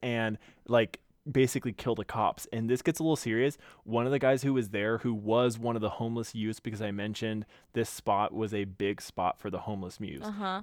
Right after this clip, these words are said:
Speaker 1: Um, I didn't paint the picture well enough, but the Stonewall Inn, even though it was a gay haven, it was a big slum. It was a garbage.
Speaker 2: Oh,
Speaker 1: Like, it was
Speaker 2: really?
Speaker 1: a toilet, they actually specifically say.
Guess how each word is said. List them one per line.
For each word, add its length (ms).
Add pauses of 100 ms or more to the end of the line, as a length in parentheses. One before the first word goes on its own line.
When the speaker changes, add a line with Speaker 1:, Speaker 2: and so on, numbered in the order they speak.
Speaker 1:
Um, 280 (220)
I 100
didn't 340
paint 220
the 60
picture 340
well 240
enough, 280
but 140 (120)
the 180
Stonewall 500
Inn, 320
even 220
though 180
it 80
was 240
a 60
gay 180
haven, 500
it 140
was 160
a 140 (320)
big 320
slum. 500 (300)
It 160
was 180
a 200 (120)
garbage. 640 (180)
Speaker 2:
Oh, 140
Speaker 1:
Like, 60
it 180
was 160
Speaker 2:
really? 200
Speaker 1:
a 20
toilet, 640
they 240
actually 320
specifically 580
say. 340